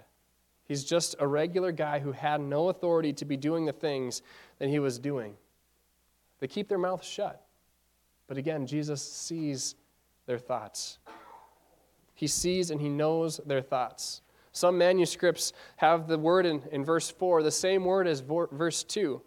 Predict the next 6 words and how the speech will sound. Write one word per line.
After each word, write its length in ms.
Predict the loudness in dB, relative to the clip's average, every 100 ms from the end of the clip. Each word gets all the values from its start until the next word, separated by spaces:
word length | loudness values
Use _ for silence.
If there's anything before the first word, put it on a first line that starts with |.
| _ _
It 60 | -4
has 180 | -4 -2
seeing 400 | 0 2 2 2
rather 300 | 0 2 4
than 280 | 4 4 0 -8 -8
knowing. 480 | 4 6 6 0